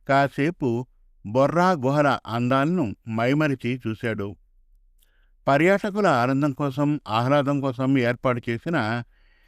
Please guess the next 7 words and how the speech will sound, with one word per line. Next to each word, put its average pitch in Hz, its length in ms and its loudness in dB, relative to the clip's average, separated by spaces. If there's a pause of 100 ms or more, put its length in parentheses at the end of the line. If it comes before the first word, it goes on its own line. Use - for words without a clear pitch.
(200)
వివిధ 147 340 4
కాంతులు 156 640 2
వెదజల్లే 131 640 2
విద్యుత్ 123 460 -2
దీప 143 280 0
అలంకరణలు 127 1040 -2 (500)
ఆకట్టుకుంటున్నాయి. 107 1120 -4